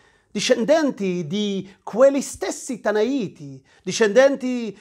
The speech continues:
degli esuli di Babilonia, di Roma e di Spagna, aprirono una breccia alle porte di Gerusalemme ed entrarono nella città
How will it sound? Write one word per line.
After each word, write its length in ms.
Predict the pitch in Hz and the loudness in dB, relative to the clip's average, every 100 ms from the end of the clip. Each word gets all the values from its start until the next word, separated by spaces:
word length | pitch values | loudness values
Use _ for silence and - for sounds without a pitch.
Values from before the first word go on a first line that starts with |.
| _ | _
degli 320 | - 208 208 - | 0 2 2 -2
esuli 460 | 247 254 190 226 214 | 0 0 -2 -8 -6
di 120 | 190 | -2
Babilonia, 840 | 196 190 185 233 214 175 156 143 - _ | -2 0 2 2 2 0 -4 -6 -12 _
di 140 | 160 | 0
Roma 640 | 190 196 233 226 185 160 160 | 0 2 2 2 0 -2 -4
e 120 | 175 | -6
di 100 | 156 | -8
Spagna, 800 | 151 - - 247 214 160 143 139 143 _ _ _ | -10 -14 0 2 2 -4 -8 -12 -16 _ _ _
aprirono 800 | - 190 233 254 269 254 247 240 233 | -8 -4 -2 2 2 2 2 -2 0
una 200 | 220 190 | 0 0
breccia 760 | 139 - 262 262 - 240 233 - - | 0 2 2 0 2 2 2 -6 -4
alle 260 | 170 180 | 0 0
porte 420 | 185 247 240 233 196 | 2 4 4 2 -2
di 140 | 190 | -2
Gerusalemme 960 | 165 180 165 175 202 175 135 123 113 - _ _ _ _ _ _ _ _ _ _ _ _ | -2 -2 0 0 2 0 -4 -10 -14 -20 _ _ _ _ _ _ _ _ _ _ _ _
ed 460 | 220 233 185 180 _ _ | 4 4 2 -10 _ _
entrarono 1200 | 233 226 202 196 240 302 294 277 269 262 262 - | 0 0 -2 0 4 6 6 4 2 -4 -8 -10
nella 480 | - 190 202 202 190 | -4 0 2 2 -2
città 640 | - 196 175 _ - 247 | -8 -16 -16 _ 0 0